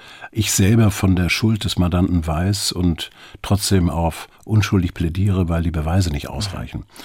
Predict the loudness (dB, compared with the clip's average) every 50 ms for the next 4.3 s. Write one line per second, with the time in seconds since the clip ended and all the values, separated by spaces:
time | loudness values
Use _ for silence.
0 | -20 -20 -10 0 2 4 4 6 4 4 2 2 2 2 2 2 2 2 0 -2
1 | -2 -2 -2 0 0 -2 -2 -4 -8 -10 -12 -4 -2 0 0 0 -2 -4 -6 -8
2 | -8 -8 -10 -14 _ _ _ _ -20 -20 -20 -20 -20 -20 -20 -20 -16 -4 -2 -2
3 | 2 2 2 2 2 0 -2 -2 0 2 2 4 4 4 4 2 2 2 0 -2
4 | -2 -4 -8 -12 -14